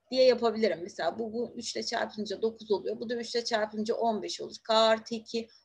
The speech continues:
on beştir diyebiliriz. İçler dışlarla da aynı şey olurdu. K'yı buradan on üç buldum. K'yı on üç yazacakmışım. Şimdi bana diyor ki, e, A elli dokuz çarpı K değeri nedir? Şimdi öncelikle burada K yerine bir on üç yazalım. Ne elde ediyoruz? Bir bulalım.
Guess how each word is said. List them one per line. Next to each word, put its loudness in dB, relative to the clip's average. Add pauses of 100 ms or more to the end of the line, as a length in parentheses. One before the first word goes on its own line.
(120)
on 2
beştir 0
diyebiliriz. 2
İçler 0
dışlarla 0
da 0
aynı -4
şey -6
olurdu. -2 (400)
K'yı 2
buradan 2
on 0
üç -10
buldum. 0
K'yı -2
on -2
üç -4
yazacakmışım. -4
Şimdi -10
bana 4
diyor 0
ki, -2 (760)
e, 4
A 4
elli 0
dokuz -6
çarpı 0
K 4
değeri 0
nedir? -6
Şimdi 0
öncelikle 0
burada -6
K -2
yerine -2
bir -2
on 0
üç -6
yazalım. 0
Ne 2
elde 0
ediyoruz? -2
Bir -4
bulalım. -6